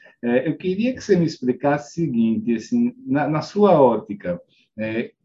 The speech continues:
qual é, em que situação a house ela é, é, é fundamental para um incorporador, em qual situação é melhor trabalhar com o mercado,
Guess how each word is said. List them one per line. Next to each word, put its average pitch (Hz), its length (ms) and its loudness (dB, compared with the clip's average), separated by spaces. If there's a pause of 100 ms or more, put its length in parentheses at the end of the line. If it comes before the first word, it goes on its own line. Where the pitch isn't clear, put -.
(140)
qual 196 180 2
é, 240 100 2
em 208 100 2
que 269 260 -2
situação 131 840 2
a 123 80 2
house 117 360 2
ela 113 300 0
é, 107 100 -4 (140)
é, 104 580 -6
é 104 40 -10
fundamental 123 720 0
para 120 120 -4
um 110 60 -6
incorporador, 104 680 -4 (320)
em 139 200 2
qual 160 320 4
situação 143 920 2
é 135 120 2
melhor 131 260 6
trabalhar 113 400 -2
com - 80 -8
o 107 60 0
mercado, 107 640 -2